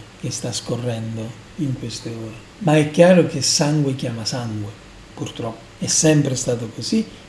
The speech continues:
e sarà sempre così. Eh, io ricordo di aver sentito per la prima volta parlare della questione palestinese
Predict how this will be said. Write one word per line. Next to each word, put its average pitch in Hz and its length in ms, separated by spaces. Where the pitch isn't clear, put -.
e 135 140
sarà 120 400
sempre 120 720
così. 123 320
Eh, 151 340
io 180 240
ricordo 156 500
di 143 120
aver 139 220
sentito 147 720
per 139 180
la 143 120
prima 160 260
volta 151 320
parlare 131 500
della 123 200
questione 131 400
palestinese 131 880